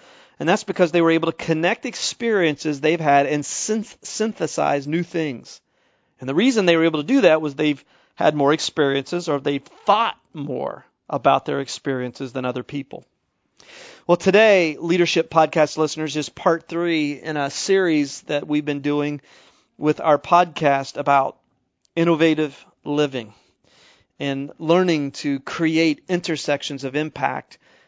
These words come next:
because you're in ta-, in, in touch with your life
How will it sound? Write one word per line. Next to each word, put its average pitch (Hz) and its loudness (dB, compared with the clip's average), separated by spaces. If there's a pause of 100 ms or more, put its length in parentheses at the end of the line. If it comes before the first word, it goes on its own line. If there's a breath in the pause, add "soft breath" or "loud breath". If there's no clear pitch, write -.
(200 soft breath)
because 143 0 (180)
you're 147 -4
in 143 -6
ta-, - -8
in, 147 -6
in 147 -8
touch - -4
with 139 -6 (540 soft breath)
your 139 -4
life 143 0